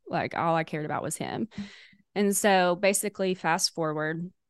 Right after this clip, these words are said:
we'll go, like, quite some time. I would say really that first full year,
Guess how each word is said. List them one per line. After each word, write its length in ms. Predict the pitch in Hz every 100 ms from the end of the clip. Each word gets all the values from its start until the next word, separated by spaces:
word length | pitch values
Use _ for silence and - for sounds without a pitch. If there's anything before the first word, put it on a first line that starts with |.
| _ _ _ -
we'll 160 | 208 185
go, 240 | 170 156
like, 160 | 160 -
quite 260 | - 160 -
some 200 | 156 160
time. 380 | 151 156 160 - _ _ _ _ _ _ -
I 120 | 220
would 160 | 254
say 160 | 247 180
really 300 | 156 151 156
that 200 | 135 - _ -
first 340 | 156 151 -
full 220 | - 165
year, 520 | 156 160 160 175 190